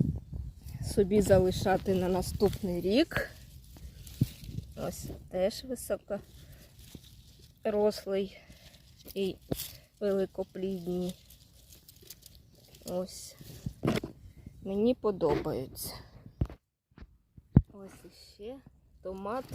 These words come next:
Зінуля. Теж великоплідний, рожевий буде. Тут сливка. Ось взагалі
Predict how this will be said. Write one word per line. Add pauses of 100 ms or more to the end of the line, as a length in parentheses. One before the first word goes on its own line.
(200)
Зінуля. (1300)
Теж (1000)
великоплідний, (500)
рожевий (100)
буде. (1200)
Тут
сливка. (1500)
Ось
взагалі